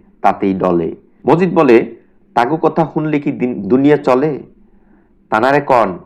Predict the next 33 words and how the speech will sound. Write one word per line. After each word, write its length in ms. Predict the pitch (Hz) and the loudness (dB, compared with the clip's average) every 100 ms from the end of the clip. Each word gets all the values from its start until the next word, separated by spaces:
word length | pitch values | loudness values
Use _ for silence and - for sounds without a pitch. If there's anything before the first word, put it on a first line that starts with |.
| _ | _
পেটে 260 | 113 120 123 | -4 -2 -2
যে 140 | 127 | 0
বেরি 280 | 117 120 127 | 2 2 2
পড়ছে, 440 | 123 113 - 165 | -2 -4 -4 -6
সেই 220 | 131 123 | -2 -2
বেরি 280 | 104 117 120 | 0 2 2
না 220 | 107 110 | 2 -2
খুলন 340 | 113 123 123 135 | -2 -4 -4 -4
পর্যন্ত 420 | 127 120 135 143 | -6 -6 -8 -8
পোলাপানের 640 | 165 117 110 110 107 117 127 - | -6 -2 -2 -2 -6 -6 -8 -10
আশা 260 | 85 - 87 | -12 -10 -12
নাই।" 260 | 69 62 - _ _ _ _ _ - | -12 -14 -20 _ _ _ _ _ 0
এই 140 | 143 | 0
কথাগুলো 420 | 160 160 170 175 | 2 0 2 2
শুনে 420 | 170 170 135 104 - - | 0 -2 -2 -4 -8 -6
ব্যাপারীর 420 | 98 117 143 143 | -2 0 0 -2
কাছে 280 | 143 143 113 | -4 -6 -6
নতুন 340 | 101 113 143 | -6 -4 -4
মনে 240 | 135 110 101 | -4 -4 -4
হলো। 260 | 80 71 - _ - | -6 -10 -16 _ -4
"কিসের 300 | 175 165 120 | 0 2 2
বেরি?" 260 | 95 - - - | 0 -2 -8 -4
মজিদ 300 | 107 117 139 | 0 0 0
বলে, 340 | 123 107 90 - - - | 0 2 0 -4 -10 -2
"পেটে 280 | 135 - 110 | -2 -2 0
বেরি 240 | 143 165 | 0 2
পড়ে 240 | 156 151 | 2 2
বইলেই 400 | 147 131 131 143 | 4 4 4 0
তো 260 | - 120 98 - - | 2 2 2 -2 -14
স্ত্রীলোকের 540 | - 127 127 127 92 | -14 -6 -2 0 -2
সন্তানাদি 600 | - 117 110 113 104 101 | -4 -8 -4 -2 0 -2
হয় 260 | 92 90 87 | -2 -2 -2
না। 160 | - | -6